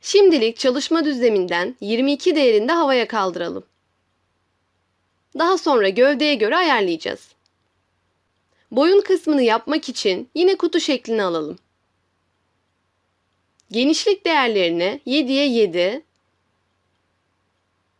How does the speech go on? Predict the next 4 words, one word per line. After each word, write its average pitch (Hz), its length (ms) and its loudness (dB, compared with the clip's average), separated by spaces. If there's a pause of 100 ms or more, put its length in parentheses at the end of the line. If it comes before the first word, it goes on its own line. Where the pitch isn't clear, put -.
(800)
uzunluğunu 311 560 4
da 349 120 2
on 269 120 2
yapıyoruz. 175 640 -4